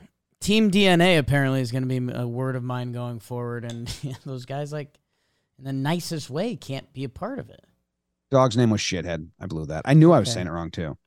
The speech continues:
Speaker 1: It's all right. You caught yourself.
Speaker 2: Uh, no, chat, help me out.
Speaker 1: Chat.
Speaker 2: Someone in the chat s-,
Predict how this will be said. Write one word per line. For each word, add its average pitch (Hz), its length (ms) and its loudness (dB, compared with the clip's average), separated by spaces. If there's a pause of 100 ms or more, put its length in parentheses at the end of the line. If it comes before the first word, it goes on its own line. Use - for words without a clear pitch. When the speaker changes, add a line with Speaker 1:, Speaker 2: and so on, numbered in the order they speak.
Speaker 1:
It's - 120 -16
all 190 60 -8
right. 110 300 -6 (1900)
You 170 140 -20
caught 117 220 -4
yourself. 110 640 -8 (800)
Speaker 2:
Uh, 123 200 4
no, 98 140 0
chat, 90 280 -2
help - 160 -6
me - 80 -16
out. - 160 -20 (2000)
Speaker 1:
Chat. - 160 -2
Speaker 2:
Someone 165 180 8
in 165 40 8
the 156 60 8
chat 120 200 4 (120)
s-, - 100 -4